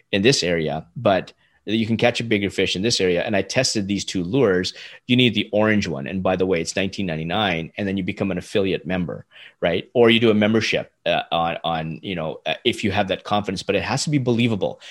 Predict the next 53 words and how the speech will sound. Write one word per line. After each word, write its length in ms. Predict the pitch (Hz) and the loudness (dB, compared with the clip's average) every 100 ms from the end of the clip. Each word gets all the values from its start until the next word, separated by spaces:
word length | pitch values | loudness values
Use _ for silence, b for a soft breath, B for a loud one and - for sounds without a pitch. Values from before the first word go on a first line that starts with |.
| B - | B -4
And 80 | |
I 60 | 87 | -2
told 220 | - 151 | 4 4
them 120 | 110 | 4
intuition 420 | 90 104 127 - 127 | 0 0 0 2 0
is 80 | |
a 80 | 110 | -2
two-way 300 | - 113 92 | -2 0 0
street. 400 | - 110 82 - _ _ _ _ _ _ _ _ | 0 -2 -4 -4 _ _ _ _ _ _ _ _
If 180 | 101 104 | -10 -4
you're 80 | 101 | -4
B 240 | 90 117 | 0 2
S 220 | 151 - | 2 -2
ing, 220 | - - - B B B _ 87 | -4 -6 -18 B B B _ -2
uh, 140 | 76 | -2
you 160 | - 123 | 2 2
know, 80 | 101 | 2
people 320 | - 131 127 | 0 0 2
may 120 | 113 | 2
see 200 | - 110 | 2 2
it's, 140 | 98 - | 0 -2
it's 220 | 107 - | -4 -2
really 220 | 107 95 | -2 0
good, 180 | 107 131 | 0 2
or 80 | 87 | 2
you're 80 | 104 | 2
not 160 | 104 | 0
giving 200 | 104 98 | 0 -2
enough 260 | 95 95 98 | 0 0 -2
information 600 | 90 87 92 113 101 90 | -4 -4 -2 -2 -2 -2
where 120 | 92 | -2
you're 160 | 90 90 | 0 0
actually 340 | 95 - 92 | 0 -2 -6
selling 340 | 87 95 151 151 | -2 -2 -2 -2
something, 480 | 82 82 80 82 B B B - | -4 -4 -4 -4 B B B -2
uh, 200 | 85 135 | 0 2
genuinely, 760 | 127 151 139 101 78 85 123 _ - | 2 4 4 2 -2 -6 -8 _ -6
and 220 | 104 - | -6 -2
'cause 160 | 107 | -2
you 60 | 98 | -2
believe 360 | 90 101 143 76 | -2 -2 0 -2
it, 180 | - b b b - | -8 b b b -4
then 320 | 120 113 117 | 2 2 2
you're 120 | 113 | 0
gonna 120 | 127 | 2
get 180 | 117 110 | 2 0
people 260 | 117 107 98 | 0 0 -2
saying, 180 | 95 | -2
"Yeah, 140 | 123 117 | -2 -4
it's 100 | - | -4
a 40 | |
great 200 | 113 107 | -4 -2
tip. 240 | - 127 | -2 -4